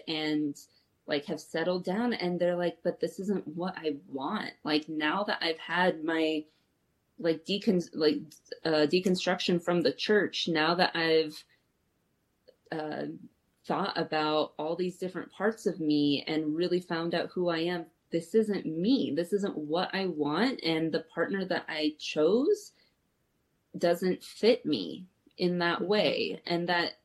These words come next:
Speaker 1: way is very important to me now." And they don't have that kind of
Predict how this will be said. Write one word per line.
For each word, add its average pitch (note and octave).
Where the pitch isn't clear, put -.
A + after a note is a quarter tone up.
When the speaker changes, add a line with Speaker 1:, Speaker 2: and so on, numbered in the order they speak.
Speaker 1:
way F3+
is E3
very E3+
important F3+
to -
me C#3+
now." -
And E3
they F3
don't E3+
have E3
that D#3+
kind E3
of D#3